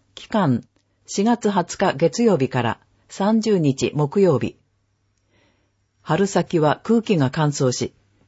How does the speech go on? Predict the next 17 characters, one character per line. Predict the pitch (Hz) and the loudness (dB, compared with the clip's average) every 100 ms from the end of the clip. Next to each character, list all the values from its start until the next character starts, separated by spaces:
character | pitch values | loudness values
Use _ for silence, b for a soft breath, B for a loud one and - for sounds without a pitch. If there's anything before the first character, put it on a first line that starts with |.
| _ | _
強 | - 202 240 | -4 0 2
い | 202 | 0
風 | 165 156 196 | -2 0 0
が | 170 | 0
吹 | - | -2
く | 160 | -4
た | 139 | 0
め、 | 120 110 b b b | 0 -2 b b b
火 | - 151 | -4 -2
災 | 240 220 | 2 2
が | 208 | 2
発 | 165 143 | 0 -2
生 | - 202 | 0 0
し | - 175 | 2 0
や | |
す | 143 | 0
く、 | - - | -6 -10